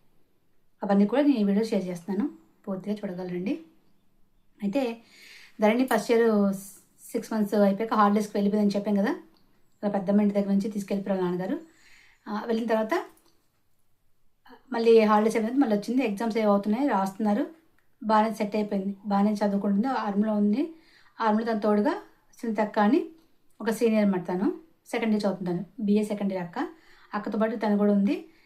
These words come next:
చక్కగా ముందు నుంచి చెప్-, చెప్పాను కదా, తన క్యారెక్టర్ కూడా ఎవరితోనైనా కలిసిపోద్ది, బాగా చూసుకుంటుందని.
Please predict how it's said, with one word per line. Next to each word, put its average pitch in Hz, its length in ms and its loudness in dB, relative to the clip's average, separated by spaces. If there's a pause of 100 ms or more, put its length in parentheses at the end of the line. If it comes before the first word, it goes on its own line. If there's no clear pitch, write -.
(640)
చక్కగా 226 320 -2 (380)
ముందు 247 240 -2
నుంచి 262 200 4
చెప్-, 233 280 -2
చెప్పాను 247 260 -2
కదా, 254 80 -4
తన 226 100 -6
క్యారెక్టర్ 220 360 0
కూడా 233 240 -2 (180)
ఎవరితోనైనా 220 360 0
కలిసిపోద్ది, 214 720 0 (500)
బాగా 208 320 4
చూసుకుంటుందని. 202 580 -2